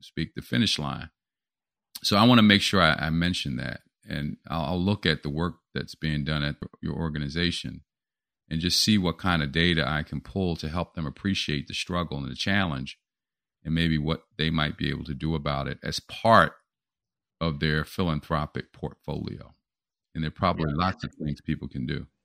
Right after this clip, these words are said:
Speaker 2: Yeah, N C O A dot org, I think it is, National Council on Aging. Ramsey Allwyn is the C E O and is just a terrific leader and advocate for older adults.
Speaker 1: Phil, this has been terrific. And I, I wanted to also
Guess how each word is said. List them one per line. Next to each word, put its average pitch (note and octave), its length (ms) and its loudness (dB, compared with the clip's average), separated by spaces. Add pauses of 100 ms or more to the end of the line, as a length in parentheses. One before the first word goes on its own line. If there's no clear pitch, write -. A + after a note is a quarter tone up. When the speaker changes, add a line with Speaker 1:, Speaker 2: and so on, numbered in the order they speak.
(240)
Speaker 2:
Yeah, G#2+ 260 8
N B2+ 160 8
C C3 220 6
O A2 140 10
A A2 100 8
dot G2+ 220 8
org, G2 180 6
I F#2 80 6
think G2+ 160 -2
it F#2 80 2
is, F#2 140 2
National F#2+ 260 4
Council G2+ 320 2
on F2+ 80 4
Aging. F#2+ 380 0
Ramsey G#2+ 340 6
Allwyn G2 320 8
is E2+ 140 -2
the F#2 40 -2
C - 300 0
E F#2 80 4
O F2 160 2 (320)
and F2+ 220 2
is E2+ 160 -2
just F#2+ 180 2
a F2 60 -2
terrific G2 600 2
leader F2 540 2
and F2 180 -4
advocate E2+ 640 -2
for D2 520 -2 (160)
older F2 240 0
adults. C#2+ 380 -6 (1600)
Speaker 1:
Phil, D3 220 12
this E3+ 260 8
has C3+ 220 6 (200)
been G2+ 220 6
terrific. F2 760 0 (140)
And F2 480 2
I, C2+ 200 -6
I F#2 100 0
wanted A2+ 420 4
to F2 480 2
also F2 540 0